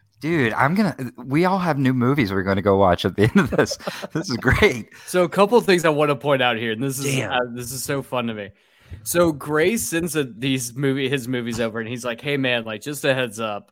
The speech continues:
Speaker 2: um, I've gone all in."
Speaker 1: <laughs>
Speaker 2: Not only did Gray write up a movie, he wrote up the entire plot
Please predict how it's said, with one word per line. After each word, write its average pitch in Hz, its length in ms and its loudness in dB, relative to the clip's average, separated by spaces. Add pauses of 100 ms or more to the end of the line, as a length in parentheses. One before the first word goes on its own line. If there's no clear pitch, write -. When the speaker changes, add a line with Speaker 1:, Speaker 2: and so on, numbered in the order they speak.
(120)
Speaker 2:
um, 101 640 -6 (520)
I've 202 280 0
gone 180 300 4 (100)
all 127 360 0
in." 95 300 -10 (340)
Speaker 1:
<laughs> - 280 -6
Speaker 2:
Not 170 320 2
only 208 480 4
did 151 400 -4
Gray 160 580 4
write 143 400 2
up 208 160 2
a 139 80 -2
movie, 123 540 -2 (560)
he 247 240 2
wrote 240 340 8
up 233 200 2
the 185 200 0
entire 185 920 2
plot 147 800 2